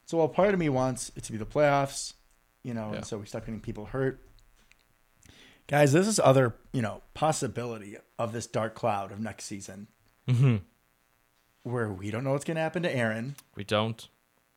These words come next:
Speaker 1: We're in salary cap hell. I mean, it kinda goes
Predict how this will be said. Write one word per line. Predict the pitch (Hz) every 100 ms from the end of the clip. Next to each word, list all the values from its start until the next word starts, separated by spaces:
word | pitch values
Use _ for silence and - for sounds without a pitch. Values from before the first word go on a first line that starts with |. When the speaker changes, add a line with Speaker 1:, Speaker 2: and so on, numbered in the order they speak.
| -
Speaker 1:
We're | 117 123
in | 117
salary | 113 131 123 131 135
cap | 143 135 -
hell. | 104
I | 110
mean, | 139 165
it | 165
kinda | 202 196
goes | 160 160 156 139 -